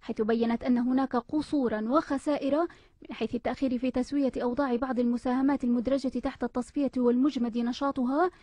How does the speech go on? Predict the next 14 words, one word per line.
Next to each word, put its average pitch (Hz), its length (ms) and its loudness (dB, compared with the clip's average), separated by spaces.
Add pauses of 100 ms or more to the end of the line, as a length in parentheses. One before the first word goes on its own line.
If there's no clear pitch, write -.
(360)
وتعاني 247 500 2
ضعفا 277 380 2
في - 100 -2
الأداء، 262 480 2 (440)
بالإضافة 247 520 -2
إلى 233 200 2
منح 254 240 0
قروض 277 420 0
دون 240 400 0
تحصيل 247 480 -2
أصولها 262 480 -2
والفوائد 254 720 2
المترتبة 240 720 -2
عليها. 233 640 0